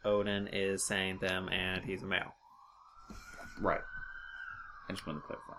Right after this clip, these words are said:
Speaker 1: Okay, no, thank you for that. Uh, let's move on.
Speaker 2: All right, one fifteen. "Hear thou, Lord Fafnir, and heed it well. Learn it, 'twill lead thee strength. Follow it, 'twill further thee. Beware lest thy, the wedded wife of a man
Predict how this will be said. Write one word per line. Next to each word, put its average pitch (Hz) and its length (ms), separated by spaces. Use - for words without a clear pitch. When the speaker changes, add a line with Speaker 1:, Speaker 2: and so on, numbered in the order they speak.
Speaker 1:
Okay, 131 300
no, 139 280
thank 104 160
you 104 100
for 107 120
that. - 280
Uh, 147 220
let's 156 180
move 160 160
on. 110 160
Speaker 2:
All 78 60
right, 85 220
one 120 420
fifteen. 151 520
"Hear 151 220
thou, 110 220
Lord 87 360
Fafnir, 82 440
and 95 140
heed 139 180
it 139 100
well. 147 380
Learn 104 240
it, - 160
'twill 90 220
lead 110 320
thee 113 140
strength. 110 420
Follow 110 280
it, - 80
'twill 90 200
further 123 340
thee. 82 220
Beware 101 360
lest 113 420
thy, 87 400
the 101 160
wedded 117 400
wife 110 260
of 107 100
a 104 80
man 98 480